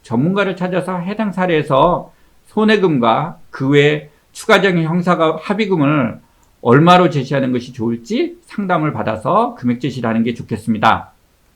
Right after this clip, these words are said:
피해자가 있는 범죄에서 피해자와 합의가 안 될 경우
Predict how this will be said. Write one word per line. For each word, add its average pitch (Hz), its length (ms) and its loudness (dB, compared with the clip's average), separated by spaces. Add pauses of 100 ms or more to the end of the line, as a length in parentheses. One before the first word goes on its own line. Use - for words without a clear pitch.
(520)
피해자가 214 400 4
있는 202 200 2
범죄에서 139 880 4 (220)
피해자와 180 440 4
합의가 196 400 0
안 117 160 4
될 208 180 2
경우 208 480 -2